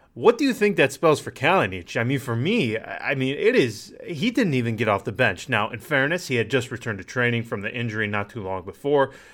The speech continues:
Maybe Fonseca is trying to ease him in slowly.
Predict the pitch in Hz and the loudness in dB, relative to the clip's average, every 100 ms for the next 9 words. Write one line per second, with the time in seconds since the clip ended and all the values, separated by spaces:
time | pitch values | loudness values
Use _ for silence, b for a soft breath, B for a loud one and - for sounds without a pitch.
0 | B 113 120 117 120 117 120 117 123 110 | B -2 0 0 0 0 -2 -4 -4 -2
1 | - 104 101 - - 107 92 - 127 120 | -2 -2 -4 -6 -6 -6 -6 -10 -8 -8
2 | 117 98 87 - 110 104 120 139 175 170 | -8 -10 -12 -10 -2 0 0 -2 -6 -10